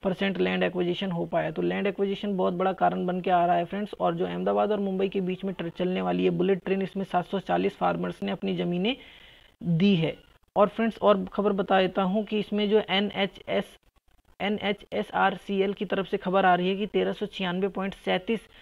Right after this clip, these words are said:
hectare land acquisition होना है, जो कि जिसमें से नाइंटी, अ,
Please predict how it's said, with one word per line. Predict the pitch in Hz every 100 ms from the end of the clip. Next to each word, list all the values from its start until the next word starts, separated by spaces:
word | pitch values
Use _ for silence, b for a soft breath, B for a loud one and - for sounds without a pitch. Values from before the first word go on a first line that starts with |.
| B B -
hectare | 175 - 208 202
land | 185 196
acquisition | 190 196 185 196 208
होना | 160 175 175
है, | 156 143 - b b b -
जो | 170 196
कि | 190 220
जिसमें | 180 190 208 214
से | 226
नाइंटी, | 202 185 190 180 - 226
अ, | 208